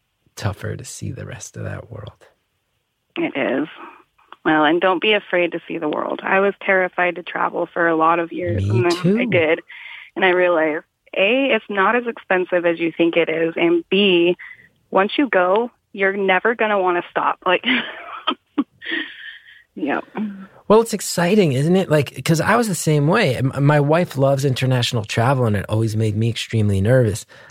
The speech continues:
Speaker 1: I've driven across America, like, four or five times, uh, twice by myself.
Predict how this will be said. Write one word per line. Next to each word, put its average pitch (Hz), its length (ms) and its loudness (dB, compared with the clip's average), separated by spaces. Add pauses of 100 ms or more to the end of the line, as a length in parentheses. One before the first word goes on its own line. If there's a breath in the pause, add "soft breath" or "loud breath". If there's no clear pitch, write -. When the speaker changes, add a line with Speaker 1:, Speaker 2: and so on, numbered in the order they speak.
Speaker 1:
I've 123 280 2
driven 101 520 2
across - 400 0
America, 92 680 0
like, 80 180 -8 (400)
four 101 320 0
or 107 60 4
five 87 260 0
times, 113 540 0
uh, - 120 -10 (160)
twice 110 360 0
by 104 160 0
myself. 110 720 0